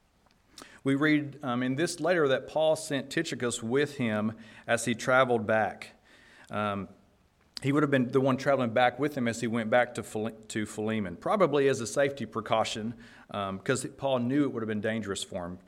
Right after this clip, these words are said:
Colossians chapter four, starting in verse seven, "Tychicus will tell you all the news about me.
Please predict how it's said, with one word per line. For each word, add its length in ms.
Colossians 480
chapter 320
four, 340
starting 280
in 80
verse 200
seven, 300
"Tychicus 480
will 120
tell 200
you 220
all 440
the 100
news 340
about 340
me. 280